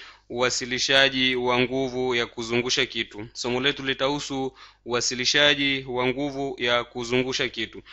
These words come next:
Na ninaposema uwasilishaji wa nguvu ya kuzungusha kitu, e, tutaongelea kipindi kilichopita kuhusu mambo ya kazi, jinsi ya kutafuta kazi. Sasa tuangalie mfano, labda tumechora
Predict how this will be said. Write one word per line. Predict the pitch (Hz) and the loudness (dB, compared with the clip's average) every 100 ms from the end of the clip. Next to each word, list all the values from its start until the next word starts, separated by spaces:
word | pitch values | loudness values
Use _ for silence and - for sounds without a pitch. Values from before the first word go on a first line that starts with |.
| - - - - | -14 -14 -14 -2
Na | 131 139 143 | 4 6 6
ninaposema | 156 190 196 196 196 190 | 4 4 2 4 6 6
uwasilishaji | 175 156 156 151 175 165 | 4 2 -2 0 2 4
wa | 160 151 | 4 4
nguvu | 147 156 | 2 0
ya | |
kuzungusha | 151 127 135 135 156 | -2 0 0 0 -2
kitu, | 143 143 139 107 107 - - - _ _ - - | 0 -2 -2 -6 -14 -20 -20 -20 _ _ -18 -4
e, | 120 120 | -2 -2
tutaongelea | 117 120 120 117 123 139 | -2 0 2 2 4 4
kipindi | 123 131 135 | 2 2 2
kilichopita | 123 123 120 127 135 131 127 120 | 0 -2 -2 -2 -2 0 0 0
kuhusu | - 123 123 131 | -2 -6 -4 0
mambo | 123 120 120 | 2 2 0
ya | 113 | -2
kazi, | - 117 113 117 117 - _ - - _ | 0 0 0 -6 -10 -18 _ -20 -20 _
jinsi | 113 120 127 | -4 -2 -2
ya | |
kutafuta | 107 107 107 - 123 131 | -2 -6 -10 -8 0 0
kazi. | 123 131 123 120 | 4 2 2 -2
Sasa | 180 196 180 | 0 4 4
tuangalie | 143 147 147 156 214 196 147 143 - - - | 4 2 4 2 4 4 4 2 -12 -18 -6
mfano, | 131 - 151 | -2 4 4
labda | 151 151 147 | 6 4 2
tumechora | 143 135 127 147 143 139 131 123 | 4 4 4 2 4 4 4 2